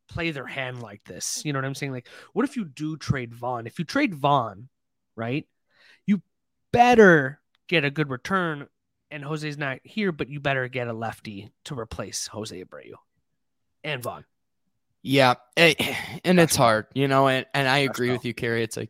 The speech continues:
Speaker 2: <laughs> it, it's like, it's like losing that, that family member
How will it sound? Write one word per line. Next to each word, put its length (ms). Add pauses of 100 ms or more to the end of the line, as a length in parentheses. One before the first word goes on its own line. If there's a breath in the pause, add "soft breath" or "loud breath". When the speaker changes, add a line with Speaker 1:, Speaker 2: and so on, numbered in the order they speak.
Speaker 2:
<laughs> 1400
it, 180 (160)
it's 260
like, 560 (420)
it's 200
like 260
losing 600
that, 260
that 240
family 420
member 440